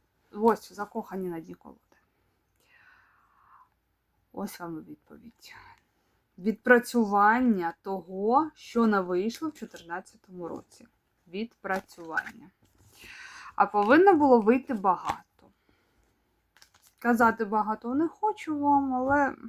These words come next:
але, але. Ось так. Харків вигрібає за те, щоб другий не прогнувся. Ось так.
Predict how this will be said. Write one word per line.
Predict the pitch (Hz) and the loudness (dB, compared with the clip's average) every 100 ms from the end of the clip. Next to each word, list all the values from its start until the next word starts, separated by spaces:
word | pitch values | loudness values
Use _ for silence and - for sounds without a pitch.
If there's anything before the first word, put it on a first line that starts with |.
| - _ - _ - - - _ _ - - - | -20 _ -20 _ -20 -20 -20 _ _ -20 -20 -10
але, | - 220 | -2 0
але. | 220 - - - _ _ _ _ - _ - _ - _ - - - - - - - - - - | 0 -2 -10 -16 _ _ _ _ -20 _ -20 _ -20 _ -20 -20 -20 -20 -20 -20 -20 -20 -20 -10
Ось | 269 | -10
так. | - - - - _ _ _ _ _ _ _ _ _ _ | -10 -18 -18 -20 _ _ _ _ _ _ _ _ _ _
Харків | - 214 277 - 208 | -4 -2 -2 -4 -12
вигрібає | 196 185 170 170 185 220 240 226 220 208 _ _ _ _ | -10 -12 -14 -16 -2 2 2 0 -2 -8 _ _ _ _
за | 175 | -20
те, | - 208 | -10 -10
щоб | - 196 180 170 | -8 -10 -10 -12
другий | 175 196 190 180 | -2 -2 -2 -6
не | 170 | -8
прогнувся. | - 170 - - - - - _ _ _ _ _ _ _ _ _ _ _ _ _ _ _ _ _ _ _ _ _ - | -10 -12 -12 -18 -18 -20 -20 _ _ _ _ _ _ _ _ _ _ _ _ _ _ _ _ _ _ _ _ _ -20
Ось | 185 - | -20 -20
так. | - | -20